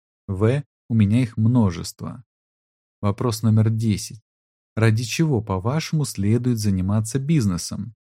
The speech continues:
Вариант ответа А. Чтобы повысить свой уровень благосостояния. Вариант Б. Чтобы обрести независимость.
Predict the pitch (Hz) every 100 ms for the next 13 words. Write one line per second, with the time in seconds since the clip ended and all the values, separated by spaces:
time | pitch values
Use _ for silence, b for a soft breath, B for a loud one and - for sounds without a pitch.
0 | _ _ 123 147 120 107 107 117 110 117
1 | - 107 110 _ _ _ _ _ - 214
2 | 120 107 117 156 - 110 - 127 113 127
3 | 123 101 95 98 120 107 - 98 - 98
4 | 87 85 87 101 127 135 _ _ _ 107
5 | 113 113 101 101 117 107 110 _ - 151
6 | 131 117 127 139 - 117 104 120 98 95
7 | 104 170 - 180 175